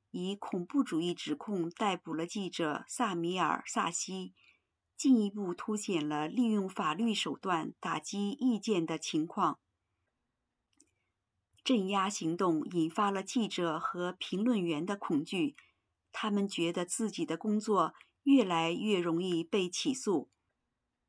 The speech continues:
二零二四年初至今，已有三十九名记者根据该法令受到起诉。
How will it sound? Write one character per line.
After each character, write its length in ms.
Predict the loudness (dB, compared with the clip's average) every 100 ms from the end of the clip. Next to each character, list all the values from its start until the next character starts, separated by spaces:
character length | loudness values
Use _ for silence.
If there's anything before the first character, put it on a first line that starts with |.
| _
二 200 | 2 2
零 220 | 2 0
二 180 | 2 2
四 200 | 0 0
年 220 | 2 0
初 400 | 0 -2 -2 -2
至 240 | -2 -2 -2
今， 440 | 0 2 2 -2 _ _ _ _
已 180 | -2 2
有 200 | 2 2
三 320 | 0 2 2
十 200 | 2 -2
九 180 | 0 0
名 240 | 2 -2
记 220 | 0 -2
者 400 | 0 -2 -2 -8 _
根 180 | 4 4
据 300 | 0 -2 -4
该 260 | -2 -2
法 240 | -2 0 0
令 280 | 2 0 0
受 220 | 0 -2
到 200 | 0 -2
起 260 | -2 -4
诉。 340 | -2 0 0